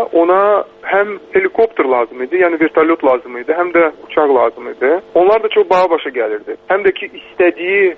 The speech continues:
kadrları tuta bilmirdi. Həm sürətlə uçurlar, həm də ki, səsləndir. Fikrindən keçdi ki, necə eləyim ki, həm səssiz olsun, həm rahat olsun, həm ucuz başa gəlsin, həm də istədiyim vaxt, gecə olsun,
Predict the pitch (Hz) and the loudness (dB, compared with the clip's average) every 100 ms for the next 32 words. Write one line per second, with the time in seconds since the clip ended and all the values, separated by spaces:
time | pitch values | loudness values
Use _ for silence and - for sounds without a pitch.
0 | 139 123 123 113 107 107 - 170 165 160 | 0 0 0 2 2 0 0 0 0 2
1 | 135 123 156 160 - 180 180 147 127 - | 0 0 -2 -4 0 0 2 -4 -4 -6
2 | 123 135 160 151 151 135 156 151 143 - | 0 2 2 0 0 0 2 0 0 -2
3 | 170 165 160 151 147 143 143 139 139 - | -2 0 0 0 2 4 4 2 -2 -4
4 | 185 190 214 214 202 180 208 190 185 190 | 0 2 2 2 0 -2 -2 -2 2 2
5 | 233 - - 196 196 190 180 190 185 165 | 2 -4 -2 0 2 2 2 0 -4 -2
6 | 196 190 - 185 - 185 226 233 - 139 | -2 -2 0 -2 -2 -2 2 2 0 -6
7 | - - 180 180 165 180 180 214 202 - | -6 -6 0 2 2 0 2 0 0 -6
8 | - - - 180 175 170 190 175 226 - | -10 -16 -6 -4 -2 -2 -2 0 -2 0
9 | 147 127 113 - 113 - - 185 202 190 | 2 2 0 -6 -16 -16 -6 -2 0 2
10 | 185 180 - - - 185 180 185 208 170 | 2 2 -4 -18 -2 0 0 0 0 2
11 | 147 - - - 196 180 185 175 160 - | 0 -2 -14 -2 0 2 4 4 2 -4
12 | 160 156 | -4 -4